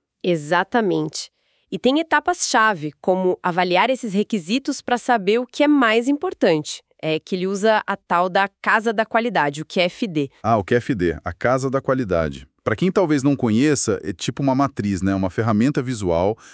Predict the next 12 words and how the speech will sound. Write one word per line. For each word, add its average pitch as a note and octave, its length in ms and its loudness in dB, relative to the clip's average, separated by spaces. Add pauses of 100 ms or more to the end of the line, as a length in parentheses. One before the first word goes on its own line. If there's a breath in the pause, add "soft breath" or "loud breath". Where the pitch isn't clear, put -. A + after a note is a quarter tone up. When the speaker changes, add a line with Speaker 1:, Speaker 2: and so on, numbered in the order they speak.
(140)
Speaker 2:
que - 100 -2
ajuda A2 440 2
a - 20 -2
conectar C3 500 0
o G#2 60 0
que - 100 -12
o G2+ 60 -2
cliente G#2+ 540 -2
quer B2+ 320 2
com - 100 -8
as B2 80 -2
características A2+ 720 -4